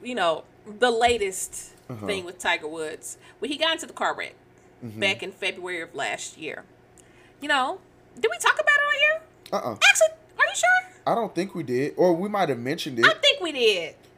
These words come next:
Speaker 2: We might have mentioned it, like, quickly. I don't think we really went into detail about it.
Speaker 1: I think we did, 'cause I'm remembering something I said.
Speaker 2: Mm-hmm.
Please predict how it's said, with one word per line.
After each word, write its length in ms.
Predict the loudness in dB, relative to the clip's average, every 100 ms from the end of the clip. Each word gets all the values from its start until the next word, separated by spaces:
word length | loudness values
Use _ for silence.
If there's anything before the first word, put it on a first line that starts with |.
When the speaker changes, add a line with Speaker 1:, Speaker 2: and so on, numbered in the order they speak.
| -4
Speaker 2:
We 140 | -2
might 200 | 2 2 2
have 100 | 2
mentioned 400 | 0 -2 -2 0
it, 240 | 0 0
like, 340 | -2 -2 -6
quickly. 340 | -8 -8 -6 0
I 80 | 0
don't 160 | 0
think 180 | -4 -6
we 80 | -6
really 320 | -4 -2 -2
went 340 | -2 -4 -8 -10
into 300 | -10 -8 -10
detail 420 | -10 -10 -10 -10
about 300 | -8 -8 -10
it. 100 | 0
Speaker 1:
I 140 | 0 0 -2
think 260 | -6 -4 -2
we 140 | 0
did, 500 | 2 2 2 0 -2
'cause 120 | 0
I'm 160 | 2 2
remembering 480 | -2 -4 -2 -4 -4
something 400 | -6 -8 -6 -2
I 120 | -2
said. 560 | -2 -2 0 -2 -6 -10
Speaker 2:
Mm-hmm. 220 | -12 -14